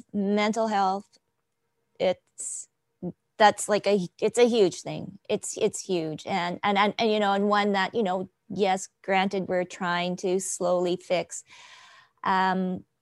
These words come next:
but yeah, like the whole bias and, and the fear of, mental health issues and, and having someone that's, you know, not quite right and everything like that. Um, I guess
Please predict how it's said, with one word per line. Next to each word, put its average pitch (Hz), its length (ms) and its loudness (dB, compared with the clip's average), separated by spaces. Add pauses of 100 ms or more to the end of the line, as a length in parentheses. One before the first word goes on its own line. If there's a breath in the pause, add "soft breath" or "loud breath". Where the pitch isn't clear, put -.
(340)
but 226 260 0
yeah, 233 360 6
like 190 220 0
the 220 100 -2
whole 233 220 2
bias 208 1040 0 (360)
and, 190 500 -4
and 196 180 -4
the 196 60 -4
fear 208 920 2
of, 185 220 -4 (1120 soft breath)
mental 208 360 2
health 196 420 0
issues 196 420 -2
and, 190 180 -2 (100)
and 190 200 -2
having 196 300 -2
someone 196 500 0
that's, 185 320 -2 (160)
you 202 140 0
know, 185 340 0
not 190 400 4
quite 214 440 0
right 202 540 2
and 196 140 -2
everything 190 380 -2
like 185 280 -4
that. 180 260 0 (580 soft breath)
Um, 202 440 2
I 262 120 4
guess 277 300 2